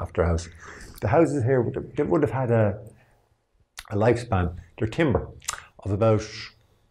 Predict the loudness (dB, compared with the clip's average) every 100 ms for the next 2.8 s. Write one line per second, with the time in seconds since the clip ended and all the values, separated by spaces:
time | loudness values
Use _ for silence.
0 | _ _ _ _ -4 0 4 4 2 -2
1 | 2 2 2 0 -10 -12 -4 -4 0 2
2 | 2 0 -2 -2 0 0 0 -2